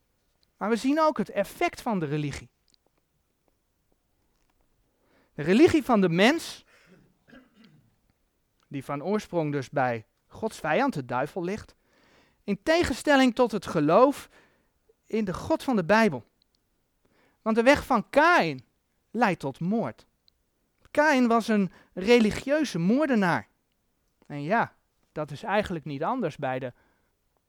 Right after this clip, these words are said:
Mohammedanen. Maar het is ook niet anders bij het Rooms-Katholicisme. Hè, de, de, de paus die in deze, eh, plaats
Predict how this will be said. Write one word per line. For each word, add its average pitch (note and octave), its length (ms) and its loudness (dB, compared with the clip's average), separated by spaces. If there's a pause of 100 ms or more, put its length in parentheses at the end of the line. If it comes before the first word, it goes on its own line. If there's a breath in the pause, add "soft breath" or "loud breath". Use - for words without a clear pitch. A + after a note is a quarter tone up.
(280)
Mohammedanen. E3+ 840 2 (1200)
Maar F#3 240 0
het F3+ 140 -2
is E3 160 -6 (100)
ook C#4+ 220 2
niet D4 200 0
anders D3+ 460 -2 (520)
bij C3 200 -2
het C#3+ 100 -4
Rooms-Katholicisme. F3+ 1120 -4 (680)
Hè, A3+ 220 -8
de, C#3 260 -10 (400)
de, C#3+ 180 -10
de C#3 120 -12
paus A3+ 380 0
die F3+ 160 -6
in D3 120 -8
deze, D3 440 -4 (540)
eh, B2 220 -18 (320)
plaats F#3+ 520 0